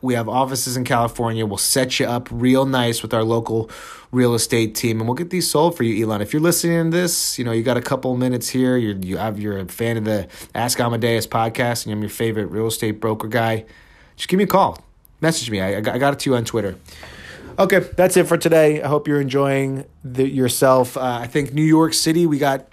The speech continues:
we got a, a week, two weeks for phase one. Phase one is very light when we're opening up, but it seems that the city's ready to open up.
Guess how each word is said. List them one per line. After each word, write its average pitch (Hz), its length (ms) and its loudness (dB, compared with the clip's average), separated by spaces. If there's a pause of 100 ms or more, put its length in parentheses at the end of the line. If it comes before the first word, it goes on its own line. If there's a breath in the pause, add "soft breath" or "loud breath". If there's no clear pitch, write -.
(520)
we 151 80 0
got 127 160 2
a, 127 140 0 (220)
a 131 60 0
week, 170 320 2
two 165 180 6
weeks 170 380 4
for 139 200 -4
phase 143 340 2
one. 160 380 2
Phase 139 340 -2
one 143 180 -2
is 127 140 -2
very 135 320 2
light 127 420 -2
when 131 140 0
we're 123 100 2
opening 127 360 0
up, 160 160 -2
but - 80 -4
it 131 100 -6
seems 170 340 2
that 156 120 -8
the 135 60 -6
city's 135 360 0
ready 131 240 4
to 127 80 2
open 120 320 -2
up. 113 200 0